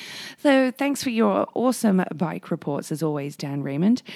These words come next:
You've been doing some clear, tree clearing as well, uh, as on Comfortably Numb too, but there is a tree down across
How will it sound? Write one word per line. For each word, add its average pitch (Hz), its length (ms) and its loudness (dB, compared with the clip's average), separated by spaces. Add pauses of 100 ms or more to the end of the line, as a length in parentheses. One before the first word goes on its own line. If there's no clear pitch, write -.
(260)
You've 247 100 -2
been 277 80 6
doing 269 120 4
some 196 180 0
clear, 226 880 2
tree 277 200 -2
clearing 185 320 0
as 170 140 -2
well, 170 260 0 (160)
uh, 170 300 0
as 165 160 -2
on 165 280 2
Comfortably 165 440 -2
Numb 175 300 0
too, 185 200 -2
but 175 180 0
there 202 120 0
is 202 140 0
a 185 40 -2
tree 180 440 -2
down 165 320 0
across - 600 -6